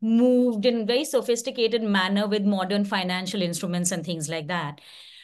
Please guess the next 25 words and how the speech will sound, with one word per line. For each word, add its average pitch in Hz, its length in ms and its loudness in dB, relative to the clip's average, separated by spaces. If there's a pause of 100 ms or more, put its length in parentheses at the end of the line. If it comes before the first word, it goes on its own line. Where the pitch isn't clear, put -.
(120)
What 247 240 4
distinguishes 349 720 0
them 302 240 2
is 330 140 -4
that 294 180 0
their 285 160 2
regulatory 277 680 0
norms, 233 400 0
their 247 160 4
exchange 247 540 -2
community, 240 500 2
that 269 200 2
they 302 80 -2
move 254 320 -2
between 311 400 -4
personalized 233 760 2
networks 196 480 -2
of - 140 -4
trust. - 500 -2
And 196 160 0
this 202 140 0
is - 140 0
trust 226 440 0
which 240 240 -2
is, 285 320 2